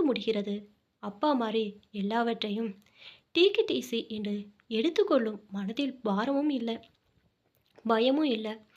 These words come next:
எந்தவித கவலையும் வந்து கொடு கட்டுவதும் இல்லை. அம்மா, அங்கீகாரம் என்பது ஒரு ஆலய மாலையோ ஒரு மலர் கிரீடமோ இல்லை.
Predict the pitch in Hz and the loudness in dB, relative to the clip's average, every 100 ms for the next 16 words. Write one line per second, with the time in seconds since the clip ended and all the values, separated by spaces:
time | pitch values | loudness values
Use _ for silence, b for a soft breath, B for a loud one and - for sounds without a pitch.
0 | B B B - 226 285 339 240 208 208 | B B B -2 0 2 2 2 -4 -10
1 | - b b _ - 277 330 381 247 247 | -14 b b _ 0 2 6 4 4 -4
2 | - _ 214 220 285 330 285 240 208 190 | -14 _ -8 -2 0 2 0 0 -6 -6
3 | 254 240 254 262 220 220 - b b b | 0 0 2 0 -2 -6 -8 b b b
4 | b b _ 190 190 214 208 202 B B | b b _ -2 0 -2 -8 -16 B B
5 | B - 185 240 320 320 269 254 247 233 | B -10 -6 0 0 2 0 -2 -4 -6
6 | 208 202 196 208 208 _ _ _ - 247 | -4 -2 -2 -2 -10 _ _ _ -2 0
7 | 208 208 202 196 247 226 202 202 - b | 0 -2 -4 -2 0 -2 -4 -4 -10 b
8 | b _ 202 196 262 220 196 190 - _ | b _ -2 0 0 0 -2 -4 -8 _
9 | _ _ 294 262 202 - _ _ _ _ | _ _ 0 0 -2 -12 _ _ _ _
10 | 220 220 294 262 - 214 247 277 277 294 | -2 2 2 0 -6 -4 0 0 0 -2
11 | 220 202 | -2 -2